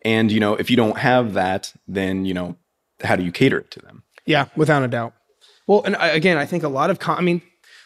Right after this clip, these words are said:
Speaker 2: look, I mean, our lives are based up on, are, are
Speaker 1: Mm-hmm.
Speaker 2: set up on that, right? Like, most people who have never not lived in a, who've never been homeless don't appreciate their house enough.
Speaker 1: Right.
Speaker 2: I've never been homeless, right? Like, thankfully.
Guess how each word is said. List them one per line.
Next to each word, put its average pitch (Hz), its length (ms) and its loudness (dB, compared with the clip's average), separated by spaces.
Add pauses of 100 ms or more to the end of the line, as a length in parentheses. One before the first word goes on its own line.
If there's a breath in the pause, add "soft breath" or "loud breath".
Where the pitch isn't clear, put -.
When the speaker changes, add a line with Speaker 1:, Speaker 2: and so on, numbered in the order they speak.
(100)
Speaker 2:
look, 175 220 -4
I 170 40 -6
mean, 175 120 2
our 202 120 4
lives 175 300 0
are 147 60 0
based 131 260 -6
up - 120 -12
on, - 180 -18
are, 156 120 -6
are - 40 -2 (100)
Speaker 1:
Mm-hmm. - 20 -
Speaker 2:
set 151 180 2
up 131 100 -6
on 131 140 -6
that, - 180 -12
right? 127 240 -2
Like, 139 200 0 (320 loud breath)
most 202 280 4
people 175 480 2 (200)
who 170 200 4
have 165 160 2
never 160 280 2
not 156 240 -2
lived 160 160 -2
in 160 100 -2
a, 156 60 -6
who've 151 300 -2
never 151 260 -2
been 165 160 -2
homeless 147 580 -2 (380 soft breath)
don't 165 160 4
appreciate 185 360 2
their 151 100 -2
house 175 200 0
enough. 139 320 -12 (100)
Speaker 1:
Right. - 340 -4
Speaker 2:
I've 196 140 4
never 208 220 4
been 180 160 2
homeless, 160 540 -2
right? 147 360 2
Like, 139 180 -4
thankfully. 117 520 -4